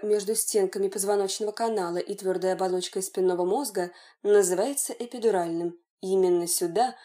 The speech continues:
а не в спинной мозг, как думают некоторые, и вводится обезболивающий препарат. После проведения местного обезболивания я при помощи иглы введу тоненький катетер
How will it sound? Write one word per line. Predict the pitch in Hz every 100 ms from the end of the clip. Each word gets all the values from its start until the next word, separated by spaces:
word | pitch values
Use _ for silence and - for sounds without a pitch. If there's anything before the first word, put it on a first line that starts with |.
| - _ -
а | 196
не | 196
в |
спинной | 190 - 208 196 180
мозг, | 175 175 180 - -
как | 196 175
думают | 180 180 180
некоторые, | 190 180 185 185 185 180 - _ -
и | 294
вводится | 285 190 180 190 -
обезболивающий | - 233 185 175 170 170 190 - 226
препарат. | 226 208 180 165 - _ _ _ _ _
После | 233 226 -
проведения | 208 214 208 202 202 196
местного | 196 190 381 190
обезболивания | 185 190 180 262 196 175 175 175 - _ -
я | 196 202
при | 202
помощи | 202 202 196 - 202
иглы | - 190 185 226 277 _ - _ -
введу | 208 202 190
тоненький | 190 196 190 180 190
катетер | 196 185 269 269 190